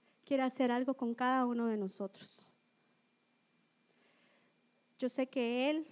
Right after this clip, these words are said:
tiene cosas para ti y para mí. Cosas que se van a llevar a cabo no siendo niños,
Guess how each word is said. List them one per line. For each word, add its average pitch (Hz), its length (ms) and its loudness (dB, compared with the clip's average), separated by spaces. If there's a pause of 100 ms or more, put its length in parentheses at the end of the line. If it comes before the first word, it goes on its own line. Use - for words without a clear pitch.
(280)
tiene 269 280 -4
cosas 277 320 -4
para 226 300 -6
ti 320 340 -4 (560)
y 262 80 -6
para 214 300 0
mí. 226 200 -2 (880)
Cosas 285 380 4
que 233 420 0
se 247 100 2
van 247 200 2
a 285 60 4
llevar 247 280 4
a 254 80 -2
cabo 311 480 4 (1300)
no 269 220 4
siendo 285 440 4
niños, 269 760 -2